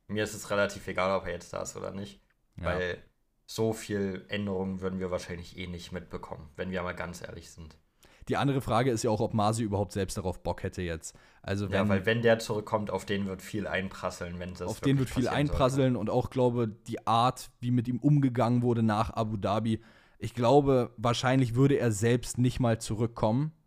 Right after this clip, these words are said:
Speaker 2: aus eigenem, aus eigener Kraft, weil ich glaube, der Ehrgeiz auch dafür fehlt, nach dem,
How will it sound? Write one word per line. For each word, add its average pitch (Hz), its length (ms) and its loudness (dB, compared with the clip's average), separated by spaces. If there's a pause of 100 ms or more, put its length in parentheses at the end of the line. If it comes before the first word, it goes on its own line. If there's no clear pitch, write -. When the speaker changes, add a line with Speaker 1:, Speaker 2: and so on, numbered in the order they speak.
(320)
Speaker 2:
aus 113 200 -4
eigenem, 117 640 2 (240)
aus 110 160 -2
eigener 110 200 0
Kraft, 117 320 -4
weil 107 240 0 (400)
ich - 140 -6
glaube, 123 240 2
der 110 240 0
Ehrgeiz 110 460 0
auch 92 100 -4
dafür 98 300 -4
fehlt, 104 340 -2
nach 98 280 -4
dem, 101 280 -2